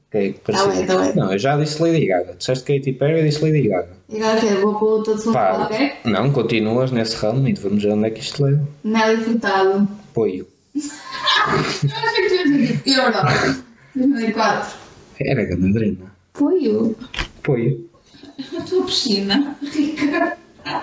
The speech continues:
Speaker 1: E pá, pensava que tu ias mandar tipo este podcast. Isso
Speaker 2: Não, não, porque eu agora estou nele, portanto.
Speaker 1: Tu estás incluída na
Speaker 2: Agora
Speaker 1: merda.
Speaker 2: estou no, incluída no apoio e não gostava.
Speaker 1: Ah, olha. Gostei.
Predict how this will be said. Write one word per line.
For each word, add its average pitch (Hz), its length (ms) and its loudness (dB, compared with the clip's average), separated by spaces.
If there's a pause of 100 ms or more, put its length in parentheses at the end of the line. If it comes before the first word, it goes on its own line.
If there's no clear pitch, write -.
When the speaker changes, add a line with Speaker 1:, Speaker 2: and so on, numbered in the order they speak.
(1400)
Speaker 1:
E 101 500 2
pá, 104 120 -2 (120)
pensava 113 340 0
que 113 60 -4
tu 117 120 0
ias 107 120 2
mandar 107 300 0
tipo 104 220 -2
este 107 200 -2
podcast. 107 800 0 (260)
Isso 196 260 2
Speaker 2:
Não, 185 440 2
não, 220 240 0
porque 208 160 -4
eu 202 80 2
agora 202 200 2
estou 214 200 0
nele, 226 140 2 (140)
portanto. 170 600 -4
Speaker 1:
Tu - 100 2
estás 107 240 2
incluída 107 440 0
na 104 160 2
Speaker 2:
Agora 104 180 2
Speaker 1:
merda. 202 200 2
Speaker 2:
estou 208 340 2
no, 214 180 2
incluída 214 380 2
no 214 100 2
apoio 226 340 2
e 220 60 2
não 226 140 2
gostava. 196 600 0 (840)
Speaker 1:
Ah, 104 240 2
olha. 98 360 0 (560)
Gostei. 135 560 0